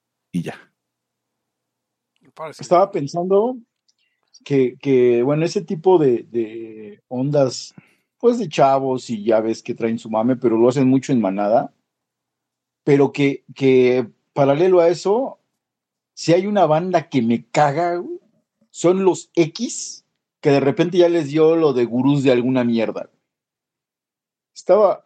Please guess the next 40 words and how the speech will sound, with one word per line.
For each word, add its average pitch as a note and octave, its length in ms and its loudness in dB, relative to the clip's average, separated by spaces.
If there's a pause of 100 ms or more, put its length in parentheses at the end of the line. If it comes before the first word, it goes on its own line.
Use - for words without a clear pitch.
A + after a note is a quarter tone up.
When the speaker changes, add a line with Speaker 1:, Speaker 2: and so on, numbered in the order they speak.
Speaker 3:
estaba G#3+ 380 2
oyendo, F#3+ 400 0
y F#3+ 80 -2
sobre B3 240 0
todo F#4+ 180 2
porque B3+ 220 0
a - 20 4
algunos G#3+ 300 0
les D#3+ 180 -2
cayó D3 300 2
el D3+ 100 2
varo C3 540 0
y A#2 80 -6
así, A#2 320 -4
¿no? C#3+ 260 -4
O - 40 -20
sea, G2+ 340 -6 (160)
bueno, A#2+ 240 -2
o G#2 100 -4
lo G#2 140 -4
Speaker 1:
Te, G#2+ 60 -4
Speaker 3:
desarrollaron. A#2 560 -2
Speaker 1:
te, A2+ 80 -6
te, A2 60 -8
te D3 140 0
voy C#3+ 80 4
a C#3 40 4
decir C3+ 280 0
que A#2+ 120 -2
no A#2 100 -4
te A#2+ 80 -8
metías A2 340 -4
con G#2 140 -12
mi F#2 60 -8
amigo, F#2 260 -4
pero - 260 -18 (600)
está - 160 -8
bien. - 160 -10 (720)
Speaker 3:
Este, D3 640 2
<laughs> D#3+ 420 -4